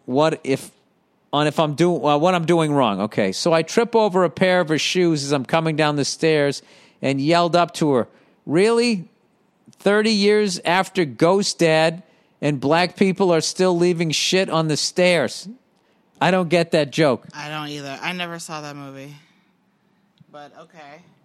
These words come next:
Speaker 1: Oh, you know what? You went, you went too ex-, ob-, obscure. "It went down like a wet fart," he said, "and the rest of the day was a bit frosty."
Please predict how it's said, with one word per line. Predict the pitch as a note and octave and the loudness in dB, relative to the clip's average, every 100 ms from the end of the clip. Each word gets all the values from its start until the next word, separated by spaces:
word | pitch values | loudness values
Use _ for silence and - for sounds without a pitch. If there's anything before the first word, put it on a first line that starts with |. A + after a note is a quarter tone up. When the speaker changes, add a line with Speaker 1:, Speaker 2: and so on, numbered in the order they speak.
| _ | _
Speaker 1:
Oh, | E3 G3+ G3 | 2 4 4
you | F3 | 2
know | F#3 G#3 | 2 4
what? | G#3+ G#3+ - | 4 2 2
You | F#3 | 2
went, | F3+ G3+ F#3 - | 4 2 0 -4
you | E3+ F3 | 0 2
went | F#3 G3+ - | 2 0 0
too | G#3+ F#3+ | 2 2
ex-, | E3 - - - - | 0 -2 -4 -4 -4
ob-, | D3+ D3 - | -2 -2 0
obscure. | D3+ C3 - - F3 F#3 D#3 - _ _ _ _ _ _ _ _ _ | -2 0 -2 -2 2 2 2 -2 _ _ _ _ _ _ _ _ _
"It | D#3 | 0
went | E3 F#3+ F#3 | 2 2 0
down | E3 F#3+ G3 | 0 2 2
like | F3+ D#3+ | 2 2
a | D3 | 2
wet | C#3 F#3 - | 2 0 -2
fart," | - F3 D#3+ D3+ | -2 2 2 0
he | A2+ A#2+ | -8 -8
said, | - C3+ C3+ | -2 0 0
"and | C#3 | -2
the | C#3+ | -2
rest | C#3+ E3+ - | 0 0 -2
of | E3 | -4
the | D#3 | -4
day | C#3 D#3+ D#3 | 0 2 2
was | C#3+ C3 | 0 0
a | |
bit | B2 D#3 B2+ | 0 -2 -2
frosty." | - D#3 D#3+ - - G2 | 0 2 2 0 -6 -8